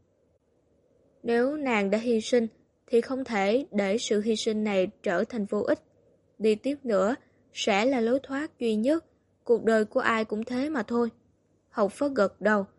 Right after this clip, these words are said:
dù mình không hiểu lắm, nhưng biết nàng có suy tính riêng. Lúc nãy nương tử và Nhâm công tử ngồi đây nói chuyện, em thấy Hạ Kính Gia có đến tiền viện, tám phần là đi gặp mấy người đại công tử.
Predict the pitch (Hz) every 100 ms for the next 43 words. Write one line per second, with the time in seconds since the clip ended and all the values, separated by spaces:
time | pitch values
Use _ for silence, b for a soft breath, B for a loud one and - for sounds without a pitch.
0 | _ _ _ 214 226 226 214 262 247 202
1 | 220 247 302 370 _ _ _ - 214 226
2 | 285 339 _ _ 214 208 185 247 - 233
3 | 220 240 294 277 240 220 _ _ _ _
4 | _ _ _ _ _ _ _ _ _ 320
5 | 339 294 202 208 302 339 294 247 220 190
6 | 214 302 - 214 233 226 233 226 202 185
7 | 285 233 220 226 269 - 202 190 - _
8 | _ _ _ _ - 226 226 226 247 311
9 | 285 196 202 277 311 262 226 220 247 262
10 | 311 - 208 185 190 190 190 _ _ _
11 | _ _ 254 254 349 - 247 208 208 214
12 | 214 208 - 233 262 294 247 190 190 -
13 | 220 214 202 220